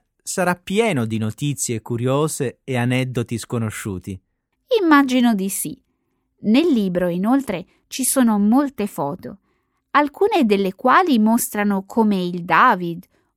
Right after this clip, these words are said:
Speaker 2: o il Mosè di Michelangelo siano stati collocati in delle gabbie come misura protettiva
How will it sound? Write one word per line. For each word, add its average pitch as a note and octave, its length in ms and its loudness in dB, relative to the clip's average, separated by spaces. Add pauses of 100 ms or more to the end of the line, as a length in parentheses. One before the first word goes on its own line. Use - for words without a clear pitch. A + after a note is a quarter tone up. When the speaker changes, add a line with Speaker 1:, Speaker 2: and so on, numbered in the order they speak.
Speaker 2:
o C4+ 200 4
il B3 160 4
Mosè A3 520 2
di F#3+ 140 -2
Michelangelo F3+ 920 -4 (420)
siano G4+ 380 2
stati C4+ 460 0
collocati B3+ 840 0
in G#3 140 4
delle F#3+ 280 0
gabbie G3+ 540 0
come A3+ 520 2
misura A3 480 2
protettiva F#3+ 880 -8